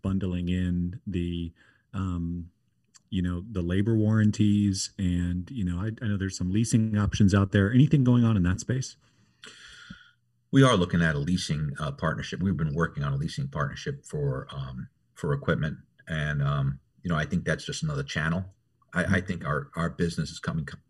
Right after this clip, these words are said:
Speaker 2: becoming more and more complex, um, even from a marketing perspective with all different <laughs> channels out there and, and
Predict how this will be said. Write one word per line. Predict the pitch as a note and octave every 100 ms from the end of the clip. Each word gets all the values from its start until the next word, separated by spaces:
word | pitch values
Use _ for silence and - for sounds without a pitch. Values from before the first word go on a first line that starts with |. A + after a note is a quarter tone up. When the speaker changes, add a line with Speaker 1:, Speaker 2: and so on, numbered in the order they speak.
| -
Speaker 2:
becoming | - - F2 D#2+
more | G2
and | F#2
more | F2
complex, | E2 D#2+ D2+ C#2 E2 - - - _ _ _ - - _ _
um, | E2 D#2 D#2 C#2+ _ _ _
even | E2+ F#2 E2+
from | D#2+ C#2+
a |
marketing | D#2 E2+ D#2 D2+
perspective | - C#2+ - D2 C#2 C#2
with | D2
all | C#2+
different | C#2+ - - - - - _
<laughs> | _ _ _ -
channels | - F#2 E2 E2
out | D#2 D2
there | E2+ D#2+
and, | D2+ C#2+ C#2
and | D#2 C#2+